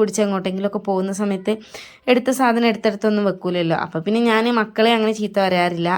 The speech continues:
അവരങ്ങ് പോയി കഴിഞ്ഞാൽ നമുക്കത് വൃത്തിയാക്കാമല്ലോ. പിന്നെന്ന് വെച്ചാൽ എന്തായാലും ബുദ്ധി വെച്ചാൽ ഇങ്ങനെയൊന്നും നമ്മളെ മക്കൾ വാരി വലിച്ചു വന്നിടൂല. ഈ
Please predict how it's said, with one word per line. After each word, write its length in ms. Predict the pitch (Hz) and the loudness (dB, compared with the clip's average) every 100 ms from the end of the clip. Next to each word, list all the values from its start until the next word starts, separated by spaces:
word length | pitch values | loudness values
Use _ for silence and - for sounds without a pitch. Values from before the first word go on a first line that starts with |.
| - | 0
അവരങ്ങ് 300 | 165 190 247 262 | 0 0 0 0
പോയി 160 | 247 233 | 0 0
കഴിഞ്ഞാൽ 240 | 226 214 214 | 0 2 2
നമുക്കത് 320 | 202 190 190 190 | 0 0 0 -2
വൃത്തിയാക്കാമല്ലോ. 640 | 185 - 170 160 160 151 156 - - - - - | -6 -4 -2 -2 -2 -2 -6 -14 -20 -20 -14 -2
പിന്നെന്ന് 320 | 185 185 202 | 0 2 2
വെച്ചാൽ 280 | 220 226 208 214 - | 2 4 4 4 2
എന്തായാലും 420 | 208 233 254 247 247 | 0 2 4 4 2
ബുദ്ധി 240 | 220 180 233 | 0 0 2
വെച്ചാൽ 320 | 226 226 214 214 | 2 2 2 2
ഇങ്ങനെയൊന്നും 420 | 196 196 190 196 | 0 -2 -2 0
നമ്മളെ 200 | 180 180 185 | 0 0 0
മക്കൾ 180 | 180 180 180 | 0 0 2
വാരി 200 | 170 170 | 2 2
വലിച്ചു 240 | 175 170 | -2 -2
വന്നിടൂല. 400 | 175 165 160 160 147 | -2 -2 0 -2 -4
ഈ 20 | - | -8